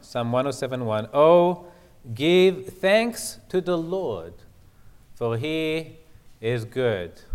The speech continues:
That's the cry of the psalmist. And four times he will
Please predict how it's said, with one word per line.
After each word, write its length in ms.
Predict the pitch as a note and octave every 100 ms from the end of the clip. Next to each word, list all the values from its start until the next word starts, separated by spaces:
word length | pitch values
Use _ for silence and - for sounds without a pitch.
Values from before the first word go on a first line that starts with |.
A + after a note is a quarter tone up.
| - -
That's 360 | G#2 A#2 A#2+ -
the 120 | A2
cry 560 | - C3 C3 B2+ B2+ A#2+ - - - -
of 280 | A#2 A2+
the 80 | A#2
psalmist. 600 | A2 D#3+ D3+ C3+ B2+ B2+
And 160 | - B2
four 260 | - F#3+ G3+
times 640 | - D3+ C3+ C#3 E3 - - - - - -
he 160 | C3
will 500 | C3 B2+ B2+ B2+ A2+